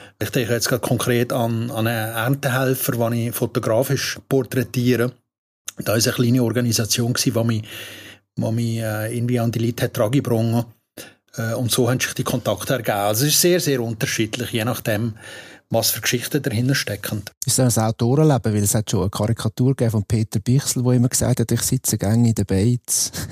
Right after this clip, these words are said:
Speaker 2: <laughs>
Speaker 1: Ist es so? Ja, ja, ja, ja, genau so.
Speaker 2: <laughs> Ja.
Speaker 1: Ich sitze gerne in der
Speaker 2: Genau
Speaker 1: Beiz.
Speaker 2: so ist es. Das kitschige Autorenleben, wie man sich das vorstellt.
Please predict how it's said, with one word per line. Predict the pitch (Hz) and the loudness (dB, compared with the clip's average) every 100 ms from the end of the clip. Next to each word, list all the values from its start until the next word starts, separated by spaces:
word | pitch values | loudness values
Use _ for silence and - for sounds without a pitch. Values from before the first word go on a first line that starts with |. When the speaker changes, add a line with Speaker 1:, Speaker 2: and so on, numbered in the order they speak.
| - | -12
Speaker 2:
<laughs> | - - _ - | -14 -20 _ -6
Speaker 1:
Ist | 143 - | -2 2
es | - | 2
so? | 120 113 | 4 2
Ja, | 120 123 | 2 2
ja, | 110 | 2
ja, | 127 117 | 0 2
ja, | 120 120 | 0 -2
genau | 113 117 - | 0 2 4
so. | 135 127 | 4 2
Speaker 2:
<laughs> | |
Ja. | - 139 117 110 _ _ _ - | 2 -2 -2 -4 _ _ _ -2
Speaker 1:
Ich | |
sitze | - 131 131 | 0 2 2
gerne | 139 160 | 2 2
in | 143 | 2
der | - | 0
Speaker 2:
Genau | 113 131 | 2 2
Speaker 1:
Beiz. | 127 - | 2 0
Speaker 2:
so | 117 117 | 0 0
ist | 113 - | 0 0
es. | - - - - - - - | -2 -2 -6 -8 -2 -2 0
Das | - | 0
kitschige | - 151 - 135 131 | 2 2 2 2 4
Autorenleben, | 120 135 120 123 104 107 110 | 2 2 2 2 2 2 2
wie | 170 | 2
man | 127 | 2
sich | 127 | 0
das | - - | 2 0
vorstellt. | - 113 127 - 113 254 | 2 2 4 4 4 2